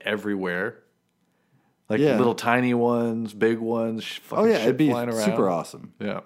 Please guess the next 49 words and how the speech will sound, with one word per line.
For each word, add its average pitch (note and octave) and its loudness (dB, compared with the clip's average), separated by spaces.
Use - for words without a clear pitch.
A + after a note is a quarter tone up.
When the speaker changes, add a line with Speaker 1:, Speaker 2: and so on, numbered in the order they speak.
Speaker 2:
I B2 -4
wouldn't F3+ 4
wanna D#3+ 6
go C#3 4
back B2+ 2
to A#2 -2
with, G2+ -2
like, G#2 -2
the G2 -8
big F#2+ -2
bugs. D#2+ -6
Speaker 1:
Yeah, G2+ -4
I A2 0
think A#2+ -2
that C3 4
was A2+ 2
at G#2+ -2
the F#2+ -14
same G#2+ -2
time. G#2 -6
And A2 -2
they A#2+ 6
were A#2 4
able B2 2
to, A2 4
to G#2 -2
get A#2 -2
that G#2+ -2
big G#2+ -2
because G2+ -4
of F2 -10
the F2+ -6
oxygen. F2+ -8
Speaker 2:
Yeah, E2+ -4
I G#2+ -4
wouldn't, G2+ 2
I G#2+ -2
would A2 0
not F#2+ 0
enjoy F2+ -2
that. C#2 -8
Speaker 1:
Yeah. G#2+ -14
Speaker 2:
Like G#2 -8
one B2+ 2
of A#2+ 2
those A2+ 0
giant A2 0
fucking A#2 -4
centipedes. C3+ -2